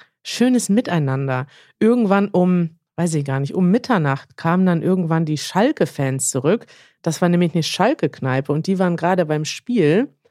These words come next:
und sind dann nach dem Spiel und der Busfahrt nochmal in die Kneipe gegangen zum Trinken.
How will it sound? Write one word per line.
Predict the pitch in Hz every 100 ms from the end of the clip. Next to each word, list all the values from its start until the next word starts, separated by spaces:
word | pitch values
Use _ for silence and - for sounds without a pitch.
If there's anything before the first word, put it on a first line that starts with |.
| _ _ _
und | 175 180
sind | 226 240
dann | 196 165
nach | 175 277
dem | - 226
Spiel | 214 - 226 247 254
und | 185 185
der |
Busfahrt | 165 208 254 - 156 170 220 190
nochmal | 185 208 202
in | 185
die | 175
Kneipe | - 180 202 180
gegangen | 160 147 147 151
zum | - 147
Trinken. | 208 247 127 135